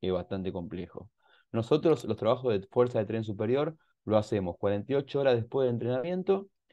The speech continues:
y cuarenta y ocho horas antes de entrenamiento, ¿sí? Eh, antiguamente yo lo hacía,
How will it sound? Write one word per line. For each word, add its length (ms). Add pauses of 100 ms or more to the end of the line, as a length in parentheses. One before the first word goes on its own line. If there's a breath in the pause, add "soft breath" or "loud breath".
(140)
y 200
cuarenta 400
y 20
ocho 180
horas 220
antes 220
de 60
entrenamiento, 720 (420)
¿sí? 380 (360 soft breath)
Eh, 400
antiguamente 720
yo 160
lo 120
hacía, 540